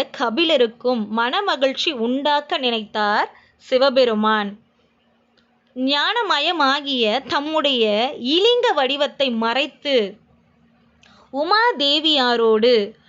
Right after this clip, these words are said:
அதாவது இங்கு இலிங்கம் என்பது லிங்கம், லிங்கத்தை குறிக்கக்கூடிய சொல். அந்த லிங்க வடிவத்தை மறைத்து கொண்டு உமாதேவியாரோடு திருக்கோவிலை விட்டு வெளியேறுகிறார்.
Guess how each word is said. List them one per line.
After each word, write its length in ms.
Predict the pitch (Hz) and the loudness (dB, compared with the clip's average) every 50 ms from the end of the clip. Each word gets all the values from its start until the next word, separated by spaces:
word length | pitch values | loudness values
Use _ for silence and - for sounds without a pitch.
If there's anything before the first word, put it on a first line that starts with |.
| _ - _ | _ -14 _
அதாவது 460 | - 226 240 262 262 254 240 285 330 | -6 -2 0 2 2 2 0 0 -2
இங்கு 260 | 285 262 240 240 240 240 | -2 -2 -2 -2 0 0
இலிங்கம் 360 | 254 294 294 311 330 311 277 | 0 -2 -2 -2 -2 -2 -2
என்பது 360 | 262 247 220 240 233 220 381 571 554 | -2 -2 -2 -2 0 0 0 0 0
லிங்கம், 600 | 403 254 233 254 285 302 330 330 370 320 254 226 - - - _ _ - _ _ | -2 -2 -2 -4 -4 -4 -4 -2 -2 -2 -2 -4 -10 -18 -20 _ _ -20 _ _
லிங்கத்தை 600 | 247 254 277 311 359 349 359 240 - - 240 254 359 508 539 480 - - - | -8 -6 -6 -4 -2 -2 -2 -2 -2 -2 -2 0 0 0 0 -2 -6 -6 -2
குறிக்கக்கூடிய 540 | 285 269 269 - 277 247 - 240 233 277 339 | -2 -2 0 0 -2 -2 0 -2 -2 -2 -2
சொல். 360 | 381 - - 277 233 220 - - _ _ - - - - _ | -4 -2 0 0 0 0 -2 -6 _ _ -20 -20 -20 -16 _
அந்த 200 | 285 302 311 294 | -8 -4 -2 -2
லிங்க 380 | 285 285 320 392 427 427 480 415 | -2 -2 -2 -4 -2 0 0 2
வடிவத்தை 640 | 277 254 247 262 302 302 285 226 - 247 220 214 226 247 359 453 480 403 | 2 2 0 0 0 -2 -2 -4 -4 -4 -2 -2 0 0 0 0 0 -2
மறைத்து 600 | 247 226 233 233 233 247 294 330 320 - 339 - | -4 -4 -2 -2 -2 -2 -4 -6 -8 -10 -6 -2
கொண்டு 340 | 294 247 226 226 220 247 240 220 226 226 | -2 -2 0 0 2 2 2 2 0 -2
உமாதேவியாரோடு 1300 | 247 269 320 370 403 427 427 269 277 277 285 294 285 302 294 269 262 254 247 240 226 220 214 202 208 277 392 - _ _ | -2 0 0 2 2 2 0 0 -2 -2 0 -2 -2 0 0 2 2 2 2 2 0 0 0 0 0 -2 -2 -4 _ _
திருக்கோவிலை 840 | 339 339 381 440 440 - - - 294 311 349 403 415 415 381 302 254 | -2 2 2 2 2 0 -2 2 4 4 4 4 2 2 0 0 -2
விட்டு 320 | 233 214 - - - 294 480 508 359 | -4 -8 -8 -6 -4 -2 0 0 0
வெளியேறுகிறார். 1000 | 247 220 233 226 254 277 277 262 233 214 208 196 202 196 202 208 208 202 196 196 | 0 0 0 0 0 -2 -2 -2 0 -2 -2 -4 -6 -4 -2 -2 0 0 -2 -4